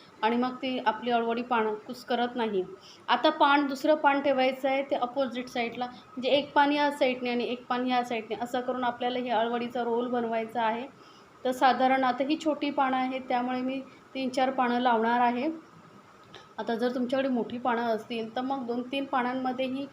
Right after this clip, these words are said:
मस्त अळूवडी होते. तर, अ, श-, बघा, प्रत्येक वेळी एक ह्या साईडला पान, एक त्या साईडला पान, असं आपल्याला बेसन लावायचं आहे.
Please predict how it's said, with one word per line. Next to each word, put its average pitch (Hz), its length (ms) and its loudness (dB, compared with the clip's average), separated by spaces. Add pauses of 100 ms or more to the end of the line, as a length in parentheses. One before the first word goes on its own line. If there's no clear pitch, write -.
(260)
मस्त 226 220 -4
अळूवडी 247 440 2
होते. 247 600 -4 (180)
तर, 240 160 -2
अ, 233 240 4
श-, - 140 -16 (160)
बघा, 226 240 0
प्रत्येक 269 520 0
वेळी 269 220 0
एक 240 180 -2 (320)
ह्या 240 200 4
साईडला 262 320 2
पान, 254 300 0
एक 240 240 -6
त्या 240 140 4
साईडला 247 340 0
पान, 247 240 0 (300)
असं 233 220 2
आपल्याला 247 380 4
बेसन 240 360 -2
लावायचं 226 540 2
आहे. 226 340 2